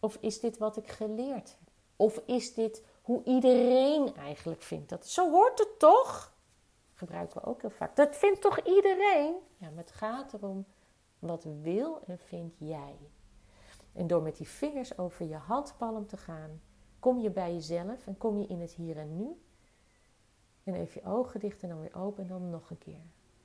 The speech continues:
En vaak kom je dan bij het antwoord wat echt in jou zit. Ga je het proberen? Ik ben super benieuwd. Ehm, laat me even weten hoe het gaat.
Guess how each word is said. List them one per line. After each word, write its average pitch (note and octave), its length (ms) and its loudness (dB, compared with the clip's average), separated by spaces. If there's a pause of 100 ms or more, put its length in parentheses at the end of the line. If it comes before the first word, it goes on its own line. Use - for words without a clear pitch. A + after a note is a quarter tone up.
(500)
En F3 60 -8
vaak D4 500 -8
kom F#3 200 -10
je E3 80 -12
dan G#3+ 380 -4 (680)
bij F#3 100 -8
het E3+ 120 -10
antwoord A3+ 420 -6
wat - 160 -16 (100)
echt - 340 -2
in F3+ 160 -12
jou D#3+ 220 -16
zit. - 380 -20 (1120)
Ga - 140 -4
je B3 60 0
het B3 100 -12
proberen? F#4 540 -2 (1000)
Ik G#3 100 0
ben G#3 120 2
super - 420 0
benieuwd. C#3 540 -16 (720)
Ehm, A3 720 10 (720)
laat G#3+ 260 10
me A3 80 2
even G3 260 0
weten F#3+ 480 2 (260)
hoe F3+ 160 2
het F3 140 -2
gaat. D3+ 480 -16